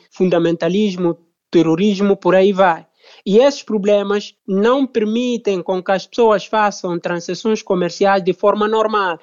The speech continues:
Isso acaba dificultar um pouco o crescimento, tanto ao nível de balança,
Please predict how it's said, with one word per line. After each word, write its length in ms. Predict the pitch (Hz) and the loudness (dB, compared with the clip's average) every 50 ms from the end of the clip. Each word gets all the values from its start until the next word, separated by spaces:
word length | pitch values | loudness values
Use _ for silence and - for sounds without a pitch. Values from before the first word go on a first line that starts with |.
| _ _ | _ _
Isso 220 | 226 226 214 - | -2 0 2 2
acaba 380 | 208 202 - 214 214 202 202 190 | 0 0 2 -2 0 0 -2 -4
dificultar 640 | 180 175 - 190 180 - 180 175 _ 208 214 208 196 | -6 -6 -8 -14 -8 -8 -8 -4 _ 0 0 0 0
um 220 | 196 190 180 175 | -2 -4 -6 -8
pouco 580 | _ - 180 175 175 180 175 175 - 220 220 - - - _ _ | _ -2 0 0 0 -2 -4 _ -6 -6 -6 -6 -10 -20 _ _
o 120 | 202 180 | 0 0
crescimento, 800 | 175 - 208 196 - - 202 202 202 214 220 214 202 185 _ 214 | 2 2 0 0 2 0 0 2 4 4 4 4 2 0 _ -10
tanto 340 | 208 _ 208 208 214 202 196 | -4 _ -2 -2 -2 -2 -2
ao 100 | 185 180 | -2 -2
nível 340 | 175 185 196 202 185 180 180 | -2 -4 -4 -4 -2 -2 -2
de 140 | 170 170 165 | -2 -2 -4
balança, 580 | 160 175 175 180 180 180 175 170 - 180 165 | -2 -2 -2 -2 -2 -4 -6 -8 -6 -6 -6